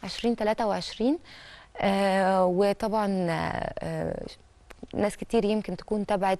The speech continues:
آه، الحدث ده. الملكة جمال الكون هي شينيس بلاسيوس. شينيس بلاسيوس دي، آه، آه، حصلت على، آه، لقب ملكة جمال الكون عشرين تلاتة وعشرين، ودي النسخة التانية، ال-، الثانية والسبعين، الاتنين وسبعين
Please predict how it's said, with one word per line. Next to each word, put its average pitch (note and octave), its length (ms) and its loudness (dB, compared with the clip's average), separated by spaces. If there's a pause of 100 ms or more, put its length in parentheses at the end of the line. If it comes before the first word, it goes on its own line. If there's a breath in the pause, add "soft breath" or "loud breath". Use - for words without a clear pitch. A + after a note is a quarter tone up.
(160)
آه، E3 560 2
الحدث F3 400 0
ده. G3 240 6 (440 loud breath)
الملكة A#3 720 8
جمال G#3+ 140 6
الكون A#3 260 6
هي A3 300 4
شينيس A3+ 380 2
بلاسيوس. A3 680 0 (380 loud breath)
شينيس A3+ 340 -2
بلاسيوس G3 480 -2
دي، G#3 380 2
آه، E3+ 720 0
آه، D#3 500 -4 (340)
حصلت F#3+ 420 -2
على، F#3 360 2
آه، D3+ 460 0
لقب G3 260 2
ملكة G3+ 320 0
جمال F3 220 -2
الكون F#3+ 240 -4
عشرين F3+ 300 -6
تلاتة F#3+ 280 0
وعشرين، F3 320 -2
ودي G3 160 -2
النسخة G3 420 -2
التانية، A3 360 -2
ال-، E3+ 400 2
الثانية F#3+ 380 0
والسبعين، G3 460 2
الاتنين E3 340 0
وسبعين G3 500 0